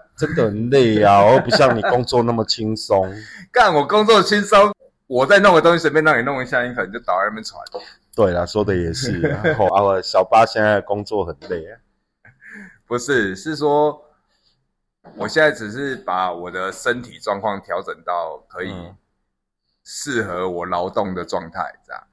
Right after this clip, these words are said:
Speaker 1: 适合你劳动的状态就对了。
Speaker 2: 对，对，对，符合我的，就是性能，符合我要的性能。
Speaker 1: 性能，
Speaker 2: 对。
Speaker 1: 一定要强调“性”这件事。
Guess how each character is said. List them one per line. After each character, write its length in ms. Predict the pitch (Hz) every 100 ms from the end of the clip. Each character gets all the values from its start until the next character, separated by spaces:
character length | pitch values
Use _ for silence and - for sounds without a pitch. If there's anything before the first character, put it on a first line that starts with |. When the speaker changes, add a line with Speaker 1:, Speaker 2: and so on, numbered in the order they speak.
| _ _ _ -
Speaker 1:
适 240 | - 156
合 220 | 127 131
你 160 | 131 104
劳 160 | 95
动 220 | 101 113 104
的 80 |
状 200 | 90 104
态 160 | 95 92
就 120 | 90 87
对 120 | 87
了。 180 | 80 85
Speaker 2:
对， 160 | 95
对， 160 | 92 92
对， 340 | 92 90 85 85
符 280 | _ 98
合 300 | 98 101 98
我 160 | 98 95
的， 500 | 98 98 98 95 95 _ _ _ - _ - - _
就 140 | 147
是 80 | 147
性 340 | - 185 117
能， 240 | 98 80 98
符 220 | - 107
合 120 | 110
我 140 | 107 104
要 160 | 139
的 80 | 113
性 320 | - - 92
能。 100 | 80 -
Speaker 1:
性 420 | - 165 120 98
能， 340 | 85 95 101 - _
Speaker 2:
对。 140 | 135
Speaker 1:
一 60 | 139
定 20 |
要 160 | 151
强 160 | 127 120
调 120 | 127
“性” 380 | 117 - 131 110
这 140 | 113
件 200 | 101 107
事。 280 | 98 - 87